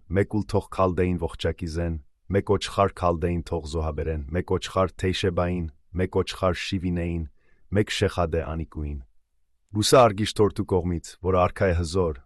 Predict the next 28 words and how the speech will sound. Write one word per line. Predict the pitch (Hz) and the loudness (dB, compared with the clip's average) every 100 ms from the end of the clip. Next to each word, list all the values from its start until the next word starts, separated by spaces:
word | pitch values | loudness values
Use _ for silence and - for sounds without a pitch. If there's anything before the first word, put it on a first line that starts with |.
| _ | _
արքա | - 92 - | -4 -4 0
մեծ | 101 104 - | 2 2 2
արքայության | 87 - 87 82 - 85 | -2 -2 -4 -2 -4 -6
աշխարհիս, | 76 - 78 78 73 - - _ _ _ _ _ _ - | -6 -8 -8 -8 -10 -14 -20 _ _ _ _ _ _ -4
արքա | 98 98 110 | 0 2 2
Վանեցոց, | 95 101 101 92 92 78 - - _ | 4 4 4 0 -2 -4 -8 -20 _
արքա | - 95 - | -2 -2 2
արքայոց | 95 92 - 98 98 | 2 2 2 2 2
և | 92 82 | -2 -2
արքա | 82 - 82 | -4 -4 -8
Թոսփ | - 92 - | -4 -6 -6
քաղաքին։ | - 71 73 - 76 71 _ _ _ - - _ _ _ - | -8 -8 -10 -10 -12 -12 _ _ _ -20 -20 _ _ _ -2
Ով | 107 | 6
որ | 123 | 8
այս | 113 - | 8 6
արձանագրությունը | 98 104 98 90 92 - 92 | 2 2 0 -2 -4 -4 -4
փչացնի, | - - 92 - 95 | -4 -2 -2 -2 -2
ով | 90 85 | -2 -4
փշրի, | - 90 - 92 | -6 -6 -4 -4
հողում | 85 85 90 92 | -2 -2 -2 -4
թաղի, | - 82 85 | -2 -4 -2
ով | 87 78 | -4 -6
ջուրը | 71 87 87 | -6 -4 -4
գցի, | 71 80 - 87 - _ - _ | -6 -8 -6 -6 -8 _ -20 _
ով | 90 - | -8 -2
տեղից | 101 98 98 | 0 0 0
իր | 95 87 | -2 -2
շարժի, | - 90 80 92 | 2 2 2 -2